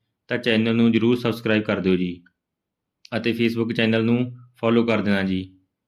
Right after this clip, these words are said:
ਤੇ ਬੈਲ ਆਈਕਨ ਬਟਨ ਨੂੰ ਪ੍ਰੈਸ ਕਰਕੇ ਛੱਡ ਦੇਣਾ ਤਾਂ ਜੋ ਆਉਣ ਵਾਲੀਆਂ ਵੀਡੀਓ ਦੀਆਂ ਨਵੀਆਂ-ਨਵੀਆਂ ਜਾਣਕਾਰੀਆਂ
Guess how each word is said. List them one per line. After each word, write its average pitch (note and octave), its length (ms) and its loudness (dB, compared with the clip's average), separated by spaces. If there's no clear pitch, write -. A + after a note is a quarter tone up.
ਤੇ A#2+ 100 -4
ਬੈਲ A2+ 260 2
ਆਈਕਨ A2+ 260 0
ਬਟਨ A2+ 200 0
ਨੂੰ A#2+ 280 2
ਪ੍ਰੈਸ A2+ 200 -2
ਕਰਕੇ A2+ 280 0
ਛੱਡ G#2+ 200 -2
ਦੇਣਾ G2 380 -2
ਤਾਂ A#2+ 220 -2
ਜੋ A#2 260 2
ਆਉਣ A#2 220 2
ਵਾਲੀਆਂ A#2 380 2
ਵੀਡੀਓ A2+ 340 2
ਦੀਆਂ A#2 480 0
ਨਵੀਆਂ-ਨਵੀਆਂ A2+ 540 0
ਜਾਣਕਾਰੀਆਂ A2 840 0